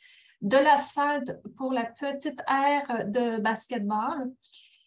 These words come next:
et, euh, du béton coulé pour tous les trot-, les trottoirs piétons là, dans,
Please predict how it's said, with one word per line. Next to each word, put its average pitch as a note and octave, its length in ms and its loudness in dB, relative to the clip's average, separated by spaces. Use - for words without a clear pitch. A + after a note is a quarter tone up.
et, C#4+ 300 6
euh, B3 140 6
du A#3 240 2
béton C4 420 4
coulé C4+ 400 -4
pour B3 280 -6
tous D#4 180 -4
les C4 160 -2
trot-, - 360 -6
les A#3+ 160 -4
trottoirs A#3+ 440 -4
piétons A#3 420 -4
là, A3+ 320 -4
dans, G3 340 0